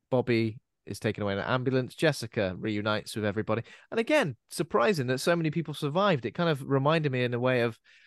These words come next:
the way Scream five, I think it was five, yeah, it kind of had a, established a lot of these sort of mainline characters, but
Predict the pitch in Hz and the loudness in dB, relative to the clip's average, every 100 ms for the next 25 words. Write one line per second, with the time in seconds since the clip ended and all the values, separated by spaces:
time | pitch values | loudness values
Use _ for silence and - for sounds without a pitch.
0 | _ _ _ - 127 123 123 - - 147 | _ _ _ -2 4 4 4 -4 0 4
1 | 135 127 123 117 110 110 _ _ - 143 | 4 4 0 -6 -10 -16 _ _ -2 0
2 | 165 202 226 - _ _ _ _ 147 82 | 2 0 -4 -10 _ _ _ _ -6 -6
3 | - 95 101 131 - 120 101 - 131 113 | -6 -8 -8 -8 -4 -2 -2 -4 -2 -2
4 | 131 _ 123 139 135 - 156 - 170 185 | -6 _ -2 0 0 0 -2 2 4 4
5 | 165 139 147 143 127 127 117 - 120 120 | 4 2 0 0 0 -2 -2 -6 -4 -2
6 | 131 131 123 120 113 151 131 - 98 98 | 0 2 0 -2 0 0 0 -4 -8 -8
7 | - - - _ 95 | -14 -20 -20 _ -12